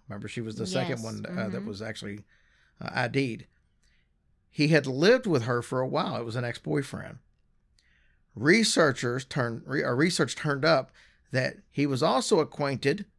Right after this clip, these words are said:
Speaker 1: with Edward Andrassi, who was the first victim they identified, and Rose Wallace, who was the one that they think they identified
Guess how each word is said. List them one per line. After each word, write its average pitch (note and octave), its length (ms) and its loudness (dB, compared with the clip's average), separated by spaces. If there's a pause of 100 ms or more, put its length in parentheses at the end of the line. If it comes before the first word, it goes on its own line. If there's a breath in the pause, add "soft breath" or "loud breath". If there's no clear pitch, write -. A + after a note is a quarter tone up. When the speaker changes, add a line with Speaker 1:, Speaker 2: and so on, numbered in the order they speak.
Speaker 1:
with A#2+ 340 -4 (360)
Edward A#2+ 500 0
Andrassi, A2 800 -4
who C3 100 -4
was A2 140 -8
the A2+ 100 -8
first F3 440 -2
victim A2 360 -8
they A2+ 80 -6
identified, G2+ 680 -8 (480 soft breath)
and C#3 360 -2
Rose C3+ 300 0
Wallace, D3+ 520 -4
who C3+ 80 -4
was B2 120 -8
the C3 100 -8
one B2 240 -6
that A#2+ 100 -8
they C3 160 0
think G3+ 360 -2
they B2 120 -4
identified G#2 720 -8